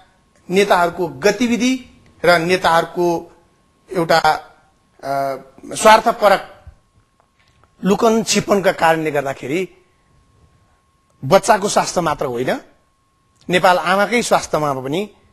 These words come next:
जोखिममा पार्ने किसिमको गतिविधि भइरहेको आशंका र आरोप अहिले लाग्न थालेको छ।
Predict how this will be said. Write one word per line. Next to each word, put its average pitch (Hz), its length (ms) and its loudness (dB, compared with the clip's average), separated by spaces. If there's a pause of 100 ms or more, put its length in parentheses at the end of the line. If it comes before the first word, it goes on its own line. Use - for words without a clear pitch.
(220)
जोखिममा 220 500 2
पार्ने 214 500 -2
किसिमको 185 480 -4
गतिविधि 170 440 -2
भइरहेको 151 640 -2 (140)
आशंका 180 480 0 (180)
र 180 60 -2
आरोप 156 540 -2 (360)
अहिले 139 300 -4 (260)
लाग्न 160 340 0
थालेको 117 320 -10
छ। - 100 -12